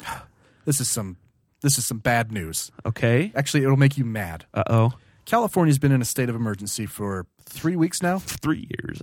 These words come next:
Speaker 1: Four
Speaker 2: Who
Speaker 1: weeks.
Speaker 2: knows?
Speaker 1: Yeah, it's true.
Speaker 2: <laughs> Wisconsin.
Speaker 1: From between the fires and this. And on Friday,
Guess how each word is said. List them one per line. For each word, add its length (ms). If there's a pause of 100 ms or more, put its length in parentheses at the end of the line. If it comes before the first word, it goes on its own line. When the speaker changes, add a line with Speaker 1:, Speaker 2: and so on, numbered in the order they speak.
Speaker 1:
Four 180
Speaker 2:
Who 40
Speaker 1:
weeks. 220
Speaker 2:
knows? 80
Speaker 1:
Yeah, 360
it's 200
true. 260
Speaker 2:
<laughs> 100
Wisconsin. 600
Speaker 1:
From 100
between 260
the 80
fires 520
and 160
this. 240 (400)
And 320 (100)
on 520 (100)
Friday, 840